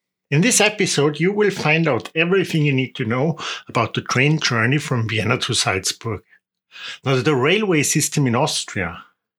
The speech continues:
How about the railway system in Austria? There are two train companies in Austria.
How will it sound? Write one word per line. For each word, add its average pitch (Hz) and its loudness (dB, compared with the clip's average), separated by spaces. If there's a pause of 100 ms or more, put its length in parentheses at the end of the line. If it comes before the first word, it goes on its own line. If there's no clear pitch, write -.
(300)
How 220 0
about 190 2
the 123 2
railway 113 2
system 107 -4
in 98 -2
Austria? - -8 (480)
There 151 2
are 160 2
two 233 0
train 165 2
companies 131 0
in 127 0
Austria. 95 -4